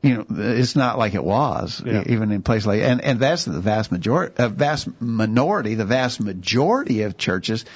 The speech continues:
Speaker 1: have had to dramatically alter, uh, their work and worship. Uh, we'll, we'll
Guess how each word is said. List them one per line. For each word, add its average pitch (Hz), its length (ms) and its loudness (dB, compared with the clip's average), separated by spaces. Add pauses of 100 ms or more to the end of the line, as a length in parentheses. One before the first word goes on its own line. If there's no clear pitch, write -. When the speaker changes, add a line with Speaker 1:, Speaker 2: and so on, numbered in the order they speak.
(200)
Speaker 1:
have 117 120 2
had 123 180 2
to 101 100 2
dramatically 107 1000 0
alter, 120 600 -2 (460)
uh, 101 640 2
their 104 460 0
work 110 420 0
and 95 240 -2
worship. 117 500 -2 (560)
Uh, 101 480 0
we'll, 151 300 0
we'll 151 340 -2